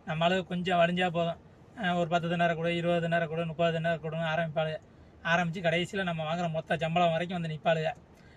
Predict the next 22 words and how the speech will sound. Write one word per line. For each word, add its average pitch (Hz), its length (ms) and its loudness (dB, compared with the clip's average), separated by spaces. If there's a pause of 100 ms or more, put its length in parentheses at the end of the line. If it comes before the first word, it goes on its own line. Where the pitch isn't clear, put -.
(120)
அவட்ட 160 280 -4
போயிட்டு 185 320 0
நம்ம 180 220 -2
கொஞ்சம் 180 320 -4
எப்படி 175 340 -2
நடந்துக்கணும், 185 420 -2
நம்ம 160 320 0
ஒர்க் 156 100 -12
பண்ற 196 220 0
இடத்துல 180 280 -2
இருந்தான்னா, 185 440 -2 (300)
நம்ம 160 240 -4
எப்படி 156 360 -4
நடந்துக்கணுமோ, 185 500 -2
அந்த 185 140 -2
மாதிரி 190 240 -2
நீ 180 220 -6 (280)
கொஞ்சம் 185 180 -2
நேக்கு 175 220 2
வாக்கா 185 280 2
நடந்துக்கிட்டு, 175 320 -2
நம்ம 175 380 -2